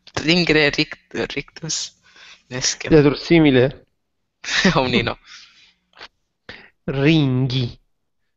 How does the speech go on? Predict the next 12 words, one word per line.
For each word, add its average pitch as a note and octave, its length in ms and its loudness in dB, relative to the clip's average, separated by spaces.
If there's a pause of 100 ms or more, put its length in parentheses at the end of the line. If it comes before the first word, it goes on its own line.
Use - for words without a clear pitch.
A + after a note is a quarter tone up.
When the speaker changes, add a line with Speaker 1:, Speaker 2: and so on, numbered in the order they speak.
(140)
Speaker 2:
Non A#2+ 260 -6
ringere, A2 480 -8
sed - 360 -14 (1040)
ringhi. A2+ 680 -6 (1160)
Mhm. C#3 480 -10 (920)
Ehm. B2 1000 0 (720)
Speaker 1:
Qui - 160 0
agros D3 560 -2
ligare, B2+ 540 0 (120)
agatur C#3+ 540 -4
de, A2 320 -2 (380)
agitur C3 420 -6